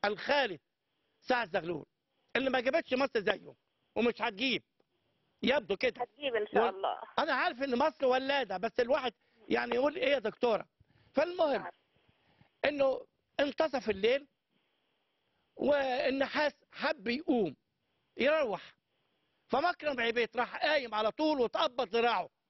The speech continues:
Speaker 1: فساعة سألوه، قال لهم: "إيه، إيه يا جماعة؟ ده انتوا لو خرجتوا دلوقتي هتتقتلوا، لأنه إنجلترا فرض الح-، آه، الأحكام العرفية علينا،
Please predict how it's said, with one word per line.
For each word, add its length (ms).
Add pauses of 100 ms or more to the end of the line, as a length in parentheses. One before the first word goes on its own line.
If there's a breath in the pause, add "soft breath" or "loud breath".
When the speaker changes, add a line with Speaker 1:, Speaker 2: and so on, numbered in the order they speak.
(420)
Speaker 1:
فساعة 320
سألوه، 300
قال 100
لهم: 140
"إيه، 100 (160)
إيه 80
يا 100
جماعة؟ 460 (560)
ده 100
انتوا 200
لو 140
خرجتوا 500
دلوقتي 540 (460)
هتتقتلوا، 680 (640)
لأنه 400
إنجلترا 560
فرض 360
الح-، 260
آه، 280 (100)
الأحكام 500
العرفية 640 (840)
علينا، 520